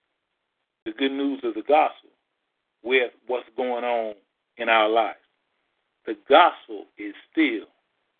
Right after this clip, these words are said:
good news. The gospel is still has the ability to save souls, has the ability to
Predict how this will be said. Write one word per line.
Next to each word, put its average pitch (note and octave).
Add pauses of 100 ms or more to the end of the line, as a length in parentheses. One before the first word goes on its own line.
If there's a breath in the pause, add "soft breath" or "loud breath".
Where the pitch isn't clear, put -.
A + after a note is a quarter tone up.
(560)
good A#2+
news. A#2+ (960)
The G#2
gospel C3
is G#2+ (160)
still C#3+ (100)
has A2+
the A2
ability A#2
to - (100)
save B2+ (100)
souls, G#2+ (180)
has A2+
the A2+
ability A2+ (600)
to A2+